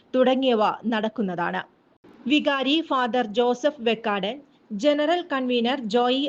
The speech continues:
ആനിക്കാട്ട്, ജോയിന്റ് കൺവീനർ ജോയ് കാളങ്കേരി, കൈക്കാരന്മാർ ജോയി മുതുപ്ലാക്കൽ, ലൂക്ക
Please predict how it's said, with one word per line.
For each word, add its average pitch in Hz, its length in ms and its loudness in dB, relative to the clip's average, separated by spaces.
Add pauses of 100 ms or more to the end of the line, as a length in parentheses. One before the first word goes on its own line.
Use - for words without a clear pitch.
(140)
ആനിക്കാട്ട്, 214 520 -2 (400)
ജോയിന്റ് 285 480 0
കൺവീനർ 240 460 2 (180)
ജോയ് 254 240 2 (100)
കാളങ്കേരി, 226 640 -2 (420)
കൈക്കാരന്മാർ 269 760 0 (320)
ജോയി 262 420 2 (120)
മുതുപ്ലാക്കൽ, 233 720 0 (340)
ലൂക്ക 285 340 2